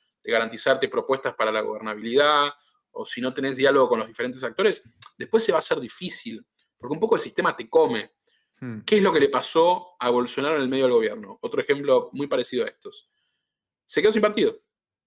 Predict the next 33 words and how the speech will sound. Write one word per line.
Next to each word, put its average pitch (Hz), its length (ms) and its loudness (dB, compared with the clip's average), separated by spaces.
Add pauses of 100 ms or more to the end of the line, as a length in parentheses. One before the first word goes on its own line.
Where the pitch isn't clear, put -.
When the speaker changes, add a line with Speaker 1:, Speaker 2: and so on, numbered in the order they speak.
(1600)
Speaker 2:
¿Cómo 107 200 -2
se 90 80 -12
Speaker 1:
Se - 40 0
Speaker 2:
quedó 101 120 0
sin 101 80 -4
Speaker 1:
presenta, 98 360 0
Speaker 2:
partido? - 200 -16 (400)
Speaker 1:
claro, - 340 2
él 247 100 2
se 240 140 0
presenta 208 500 -2
por 151 160 4
el 127 460 0
P 160 100 0
C 185 260 0
L, 196 340 -6 (100)
creo 156 180 -6
que 147 60 2
es - 80 -4
el 127 100 -6
Partido 120 260 -4
Social 139 320 -4
Liberal 120 920 -2
de, - 180 -10
de - 80 -10
Brasil, 180 500 -8 (300)
no 131 80 -8
me 123 60 -2
acuerdo 127 260 4
bien 123 140 -2
la, 113 120 2
la 104 160 -4
traducción 135 600 -2